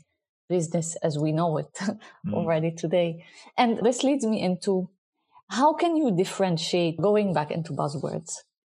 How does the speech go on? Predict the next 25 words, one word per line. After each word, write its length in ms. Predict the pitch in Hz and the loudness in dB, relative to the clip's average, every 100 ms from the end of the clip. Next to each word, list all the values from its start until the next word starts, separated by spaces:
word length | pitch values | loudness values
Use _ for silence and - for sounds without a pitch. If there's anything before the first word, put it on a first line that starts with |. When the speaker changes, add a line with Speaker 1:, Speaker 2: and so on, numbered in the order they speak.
| _ - | _ -2
Speaker 1:
how 140 | 247 | 0
can 220 | 269 285 254 | 2 2 2
we 120 | 214 | 2
differentiate 960 | 170 185 180 196 170 - 185 170 170 - - | 0 -2 0 0 0 0 0 0 -6 -12 -2
the 400 | 175 170 165 165 - | 2 2 0 -2 0
buzzwords 440 | 190 180 175 165 | 2 4 0 0
of 160 | 170 147 | -2 0
being 320 | 185 170 165 196 | 2 2 -2 0
E 80 | |
S 160 | 175 165 | 0 2
G 140 | 185 160 | 0 0
driven 640 | 165 196 196 160 165 208 _ _ _ - | 2 2 2 0 -4 -6 _ _ _ -4
as 120 | 190 175 | 0 2
a 60 | |
communication 680 | 180 185 202 208 180 160 - - | 2 0 2 0 -2 -4 -4 -6
exercise 640 | 165 156 - 143 151 156 | -6 -4 -2 0 -2 -4
or 420 | - 160 160 151 - | -2 2 2 0 -2
a 80 | 170 | -4
C 240 | - 180 | 0 0
S 200 | 165 - | 0 0
R 380 | 165 165 156 - 170 | 2 2 0 -4 -12
activity 680 | - 185 156 151 139 175 - _ _ _ _ - | -4 -2 -2 -2 -6 -6 -10 _ _ _ _ -2
Speaker 2:
Mm. 60 | 180 175 | 0 2
Speaker 1:
and 280 | 170 165 - | 0 -2 -8
real 480 | 175 190 214 202 | 0 2 4 2